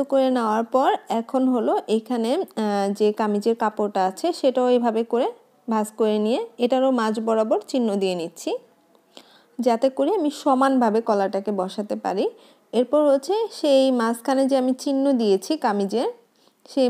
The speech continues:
মাঝ বরাবর আর হচ্ছে এখানে কলারের, আহ, মাঝখানে হচ্ছে দুইটা সমান করে আমি বসিয়ে নিচ্ছি কাপড়, দুইটা সমান করে বসিয়ে এরপর হচ্ছে আমি এভাবে সেলাই করে নিচ্ছি। এক সাইড থেকে প্রথমে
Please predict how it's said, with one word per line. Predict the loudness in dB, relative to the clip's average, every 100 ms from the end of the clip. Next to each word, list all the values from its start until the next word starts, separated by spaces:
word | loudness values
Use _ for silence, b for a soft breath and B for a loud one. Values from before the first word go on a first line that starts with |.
| 2
মাঝ | 0 -2 0
বরাবর | 2 2 2 2 2 0 2
আর | 4 2 0
হচ্ছে | -2 -2 -2
এখানে | 0 -2 -4 -2
কলারের, | 0 2 2 0 -2
আহ, | -8 _ _ -4 -2 -2 -2
মাঝখানে | -6 -6 -4 -2 -4
হচ্ছে | -2 -2 0
দুইটা | -2 -2 -4 -4
সমান | -4 -2 -4 -2
করে | 0 0 0
আমি | -2 -4 -6 b b b -4 -2
বসিয়ে | 0 0 0 0
নিচ্ছি | -2 -8 -2
কাপড়, | -2 -2 -4 -4 -8 _ _ _ _ _ _ _ b b b b _ -2
দুইটা | -2 0
সমান | 0 2 2
করে | 4 4
বসিয়ে | 2 2 -2 0
এরপর | 0 2 0 0
হচ্ছে | -4 -4 -2
আমি | 0
এভাবে | 0 0 -2 -2
সেলাই | -2 0 -2
করে | -4 -4
নিচ্ছি। | -8 -6 -2 -2
এক | 2
সাইড | 2 2 0
থেকে | -2 0
প্রথমে | 0 2